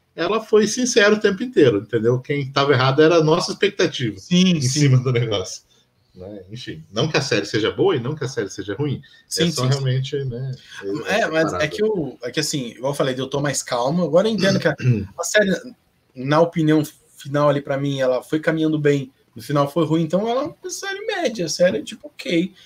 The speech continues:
Speaker 2: Quem gostou, parabéns, você se divertiu, tá
Speaker 1: Uhum.
Speaker 2: ligado? <laughs> Parabéns, né? Normal ali. Só que a gente vê que teve muita complicação na gravação e isso atrapalhou bastante ali o,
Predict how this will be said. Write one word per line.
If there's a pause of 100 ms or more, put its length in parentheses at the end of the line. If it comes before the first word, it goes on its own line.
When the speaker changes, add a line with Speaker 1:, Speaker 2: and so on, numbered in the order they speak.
Speaker 2:
Quem
gostou,
parabéns,
você
se
divertiu, (580)
tá
Speaker 1:
Uhum.
Speaker 2:
ligado? (120)
<laughs>
Parabéns,
né? (760)
Normal
ali. (260)
Só
que
a
gente
vê
que
teve
muita
complicação
na
gravação
e
isso
atrapalhou
bastante
ali
o,